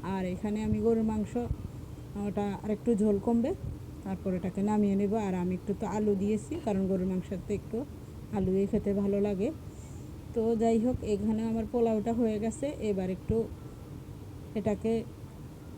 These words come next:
ঢাকনা দিয়ে রেখে, দমে রেখে দেব, তাহলে পুরোটা হয়ে যাবে।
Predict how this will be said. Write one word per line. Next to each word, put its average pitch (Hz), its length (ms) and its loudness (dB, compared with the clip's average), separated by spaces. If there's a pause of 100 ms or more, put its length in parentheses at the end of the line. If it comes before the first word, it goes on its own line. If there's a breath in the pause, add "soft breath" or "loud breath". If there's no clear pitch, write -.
(480)
ঢাকনা 208 280 2
দিয়ে 226 200 6
রেখে, 220 240 4
দমে 208 260 6
রেখে 196 240 6
দেব, 220 380 4
তাহলে 185 380 4
পুরোটা 202 440 2 (240)
হয়ে 196 220 6
যাবে। 196 320 4